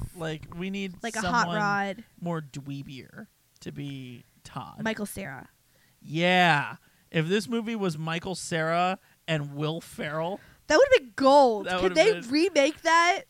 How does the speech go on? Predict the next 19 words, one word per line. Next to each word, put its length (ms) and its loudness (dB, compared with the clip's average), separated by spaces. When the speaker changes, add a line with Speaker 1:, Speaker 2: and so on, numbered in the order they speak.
Speaker 1:
that 140 -2
would've 120 0
Speaker 2:
with 140 -2
Speaker 1:
been 100 -2
Speaker 2:
that? 480 0
Speaker 1:
absolute 600 -10
gold. 540 -16
Speaker 2:
Oh 440 2
my 180 -4
gosh. 840 -2
Speaker 1:
That's 320 -2
my 140 -6
boy. 400 -14
Speaker 2:
That, 320 0
that 200 -2
would 120 -8
be 80 -8
my 160 -4
movie. 460 -6